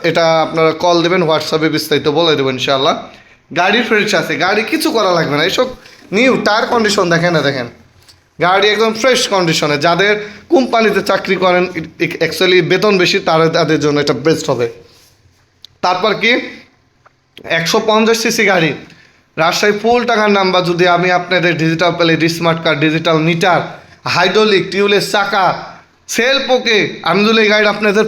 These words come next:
পঁয়তাল্লিশে দিই, আপনাদের কি ঠকা হবে ভাই? বলেন, এই গাড়িটা যদি পঁয়তাল্লিশ হাজার দিই, ঠকা হবে? আমাকে আগে বুঝলেন, যদি ঠকা হয় তাহলে গাড়ি নেওয়ার দরকার নাই,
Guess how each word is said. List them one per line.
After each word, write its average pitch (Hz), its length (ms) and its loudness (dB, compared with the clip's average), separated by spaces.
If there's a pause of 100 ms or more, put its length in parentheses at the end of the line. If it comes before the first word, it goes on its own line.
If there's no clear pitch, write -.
পঁয়তাল্লিশে 185 560 2
দিই, 165 160 2
আপনাদের 165 380 0
কি 175 80 -2
ঠকা 170 280 0
হবে 170 200 2
ভাই? 151 220 0 (920)
বলেন, 156 280 2 (800)
এই 185 160 6
গাড়িটা 202 300 2
যদি 220 300 0
পঁয়তাল্লিশ 208 520 2
হাজার 190 220 2
দিই, 165 140 2
ঠকা 175 260 0
হবে? 180 220 2
আমাকে 156 260 0
আগে 160 140 0
বুঝলেন, 151 340 -2 (440)
যদি 170 260 2
ঠকা 196 280 2
হয় 202 160 2
তাহলে 202 240 0
গাড়ি 175 200 0
নেওয়ার 180 220 0
দরকার 156 260 0
নাই, 135 160 -2